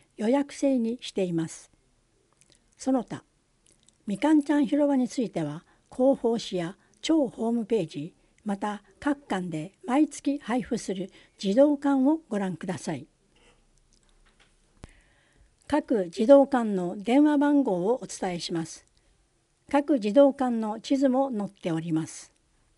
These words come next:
高田児童館、電話八五七の四五零零、上長与児童館、八八七の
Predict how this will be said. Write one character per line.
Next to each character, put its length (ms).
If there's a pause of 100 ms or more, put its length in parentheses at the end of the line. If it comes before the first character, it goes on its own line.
(920)
高 240
田 180
児 140
童 220
館、 340 (1040)
電 240
話 260 (120)
八 320
五 240
七 260
の 320
四 300
五 240
零 240
零、 300 (1000)
上 260
長 220
与 160
児 140
童 200
館、 360 (300)
八 320
八 320
七 260
の 220